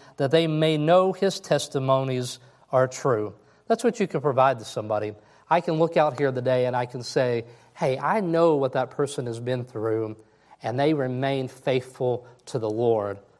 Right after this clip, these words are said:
I'm glad to see them. I'm glad to get to worship with them. I'm glad for their testimony in my life." Verse seventy-five says that especially during times of affliction, "I know, O Lord, that thy judgments are right,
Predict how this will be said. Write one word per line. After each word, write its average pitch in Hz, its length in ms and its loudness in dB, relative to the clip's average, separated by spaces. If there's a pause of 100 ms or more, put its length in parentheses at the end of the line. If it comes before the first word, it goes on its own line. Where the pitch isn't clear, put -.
(100)
I'm 156 120 0
glad 127 260 2
to 131 80 -4
see 165 180 -4
them. 101 300 -8 (280)
I'm 131 140 -4
glad 139 220 4
to 135 60 -2
get 139 140 -8
to 143 60 -2
worship 135 340 -2
with 107 140 -10
them. 104 240 -8 (280)
I'm 143 160 -4
glad 151 260 4
for 151 100 -2
their 143 140 2
testimony 135 760 0 (280)
in 147 100 0
my 139 140 6
life." 147 320 2 (260)
Verse 160 200 4
seventy-five 180 520 4
says 151 220 -2
that 147 140 4
especially 135 800 0 (240)
during 143 260 2
times 143 320 2
of 123 80 -4
affliction, 127 640 -2 (320)
"I 175 200 6
know, 214 460 4 (220)
O 170 160 8
Lord, 160 480 6 (220)
that 147 160 4
thy 156 140 6
judgments 170 640 2
are 139 160 6
right, 170 640 2